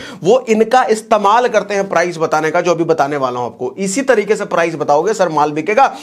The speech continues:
इस तरीके से नहीं बताओगे तो फ्रस्ट्रेट हो जाओगे। वो तरीका क्या है, जानना चाहोगे? चैट पे मुझे लिख के बताओ जल्दी, यस बताओ, जल्दी यस बताओ, जल्दी यस बताओ, बता दूं,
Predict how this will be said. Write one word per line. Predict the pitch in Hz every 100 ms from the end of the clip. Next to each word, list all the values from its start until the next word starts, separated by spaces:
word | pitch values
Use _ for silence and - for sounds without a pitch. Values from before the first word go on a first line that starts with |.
| 233
इस | 262 311
तरीके | 254 220 220
से | 202
नहीं | 175 180
बताओगे | 180 185 214
तो | 220
फ्रस्ट्रेट | 165 160 - 160 147
हो | 135
जाओगे। | 127 135
वो | 143
तरीका | 160 170 190
क्या | 190
है, | 190
जानना | 185 185
चाहोगे? | 190 190 208 240
चैट | - - 233 226
पे | 202
मुझे | 185 170
लिख | 170 170
के | 156
बताओ | 156
जल्दी, | 147 151 143 156
यस | 180 151
बताओ, | 135
जल्दी | 131 214 220
यस | 214 135
बताओ, | 139
जल्दी | 170 269 285
यस | 247
बताओ, | 175 143
बता | 165
दूं, | 254 247